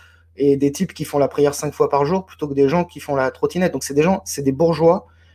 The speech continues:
Faut bien comprendre un truc, c'est que le bourgeois catho fin de race, il est prolétariophobe. Ils détestent le peuple français. Ils détestent qu'on en a rien à foutre de leur religion.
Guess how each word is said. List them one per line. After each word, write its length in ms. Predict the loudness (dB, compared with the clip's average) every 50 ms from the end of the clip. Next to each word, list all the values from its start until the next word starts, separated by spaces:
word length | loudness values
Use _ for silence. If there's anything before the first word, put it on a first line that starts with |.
| _ _
Faut 60 | -2 0
bien 100 | 2 2
comprendre 300 | 2 2 2 4 4 2
un 40 |
truc, 160 | 2 2 -2 -6
c'est 100 | -6 -6
que 120 | -2 0
le 60 | 0
bourgeois 420 | 2 2 0 0 2 2 2 2 2
catho 380 | 2 0 0 0 0 -2 -2
fin 220 | -2 -2 -2 -2 0
de 40 |
race, 400 | 0 0 -2 -2 -4 -8 -16 -18 _ _ _ _ _ _ _ _ _ _ _ _ _ _ _ _ _ _ _ _ _ _ _ _
il 120 | -4 -2 -2
est 60 | -2
prolétariophobe. 1000 | -2 -2 0 0 2 2 2 0 -2 -2 -2 -2 -4 -4 -6 -6 -6 -6 -6 -10 _ _ _ _ _ _ _ _ _ _ _ _ _ _
Ils 220 | -4 -4 -4 -4 -4 -10 -2 2
détestent 800 | 2 2 2 0 -4 -2 -2 -2 -2 -4 -8 -10 -12 -14 -14 _ _ _ _ _ -12 -6
le 120 | -6 -2
peuple 280 | 2 2 2 2 0 -4
français. 380 | -8 -8 -8 -8 -8 -8 -10 -10 _ _ _ _ _ _ -20 _ _ _ _ _ _ _
Ils 280 | -2 0 0 0 0 4
détestent 760 | 6 6 6 6 6 6 6 4 2 0 -8 -14 -18 -20 _ _ _ _ _ _ _ _ _ _ _ _ _ _ _
qu'on 180 | -2 -2 0 0
en 220 | 0 0 -2 -2
a 80 | -4 -2
rien 220 | -2 -2 0 0
à 80 | 0 -2
foutre 320 | -4 -6 -12 -12 -12 -8
de 80 | -6 -6
leur 160 | -6 -6 -6
religion. 440 | -8 -8 -8 -8 -6 -6 -6 -6